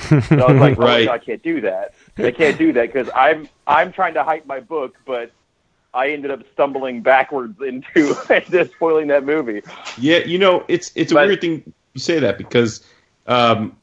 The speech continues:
Speaker 2: we just for, for shits and giggles before the, uh, movie came out, we, we, uh, reviewed, uh, the original Infinity Gauntlet on the show.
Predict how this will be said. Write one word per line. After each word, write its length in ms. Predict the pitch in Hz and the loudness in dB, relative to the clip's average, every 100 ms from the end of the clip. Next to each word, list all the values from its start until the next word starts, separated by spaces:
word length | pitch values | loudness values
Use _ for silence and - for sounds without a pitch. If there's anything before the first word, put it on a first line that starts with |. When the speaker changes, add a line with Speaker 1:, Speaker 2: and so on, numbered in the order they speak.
| _ - | _ -12
Speaker 2:
we 380 | 135 143 135 127 | -4 0 0 -2
just 240 | 120 131 - | -2 -4 -2
for, 300 | 120 113 - | -2 -2 -4
for 300 | - - 113 | -8 -4 -2
shits 260 | - 117 | -2 0
and 100 | 113 | 2
giggles 320 | 110 113 107 | 2 2 0
before 360 | - 104 123 117 | -4 -8 -2 -2
the, 200 | 101 110 | 0 2
uh, 140 | 104 | 2
movie 200 | 104 123 | 2 0
came 140 | 117 104 | -2 -2
out, 160 | 98 | -2
we, 320 | 104 101 98 _ _ _ - | -4 -6 -8 _ _ _ -6
we, 280 | 107 104 104 | -2 2 2
uh, 60 | |
reviewed, 480 | 101 98 110 107 104 | 2 -2 -4 -2 0
uh, 180 | 98 95 | 2 0
the 180 | 104 107 | 0 -2
original 360 | 113 107 104 | 0 0 0
Infinity 360 | 101 - 123 104 | -2 0 0 0
Gauntlet 400 | 101 95 95 - | -2 -4 -4 -6
on 120 | 104 98 | -8 -8
the 60 | |
show. 460 | 95 151 120 104 | 0 4 4 2